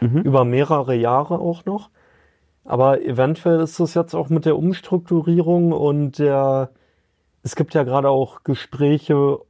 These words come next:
Speaker 2: was für einen Motor sie nehmen wollen ab,
Speaker 1: Mhm.
Speaker 2: ähm, zwanzig sechsundzwanzig.
Speaker 1: Ja.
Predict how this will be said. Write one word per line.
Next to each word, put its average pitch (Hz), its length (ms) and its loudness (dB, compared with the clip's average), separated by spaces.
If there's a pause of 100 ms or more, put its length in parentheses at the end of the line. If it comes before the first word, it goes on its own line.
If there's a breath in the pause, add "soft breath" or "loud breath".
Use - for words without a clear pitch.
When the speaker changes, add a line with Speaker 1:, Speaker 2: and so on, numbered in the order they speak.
(360)
Speaker 2:
was 139 320 -2
für 156 120 -2
einen 139 120 2
Motor 165 400 0
sie 175 160 0
nehmen 170 440 0
wollen 175 420 -2
ab, 151 120 -2
Speaker 1:
Mhm. 120 200 0
Speaker 2:
ähm, 156 360 0
zwanzig 160 460 -4
sechsundzwanzig. 165 1040 -2
Speaker 1:
Ja. 127 160 2